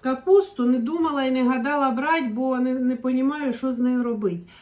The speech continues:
Ну, вона така маленька, думаю, якраз мені донести, як буде. Може, свіжий салатик натру. Ще хочу купити собі досточку,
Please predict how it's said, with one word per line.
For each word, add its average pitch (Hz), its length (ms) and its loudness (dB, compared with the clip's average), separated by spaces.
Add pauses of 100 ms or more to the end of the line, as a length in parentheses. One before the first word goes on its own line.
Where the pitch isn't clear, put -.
(280)
Ну, 254 200 2
вона 311 220 -2
така 320 280 -4
маленька, 285 580 0
думаю, 277 280 0
якраз 302 360 -4
мені 294 240 -4
донести, 269 580 -4
як 254 280 -2
буде. 254 260 -4
Може, 359 300 0
свіжий 320 420 -4
салатик 240 640 -4
натру. 220 440 -4
Ще 247 180 -8
хочу 381 340 2
купити 330 340 -6
собі 285 220 -6
досточку, 240 800 -6